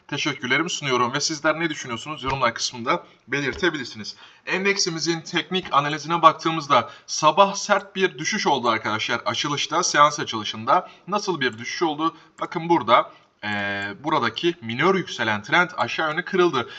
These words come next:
Burada sert bir mum geldi, dolgun bir mumdu. Fakat ben bu mumdan korkmadım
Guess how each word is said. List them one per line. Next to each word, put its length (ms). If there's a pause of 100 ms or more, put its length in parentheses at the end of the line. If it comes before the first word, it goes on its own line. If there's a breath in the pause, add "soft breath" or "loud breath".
(180 loud breath)
Burada 280
sert 380
bir 100
mum 240
geldi, 500
dolgun 420
bir 80
mumdu. 460 (260 loud breath)
Fakat 380
ben 180
bu 60
mumdan 400
korkmadım 520